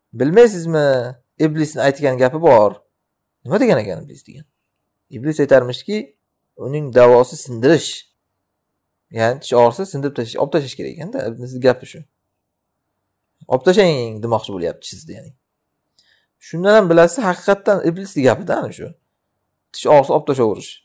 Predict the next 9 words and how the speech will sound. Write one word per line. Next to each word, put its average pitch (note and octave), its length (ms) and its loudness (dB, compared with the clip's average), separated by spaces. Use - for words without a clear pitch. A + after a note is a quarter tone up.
A, - 40 -12
chunki E3+ 260 -12
tishi - 200 -14
qoladimi G#3+ 420 2
unda? - 180 -14
Og'rigan C#3+ 300 2
tishni A2 140 -6
olib B2+ 120 -10
tashlayversa? A2 380 -6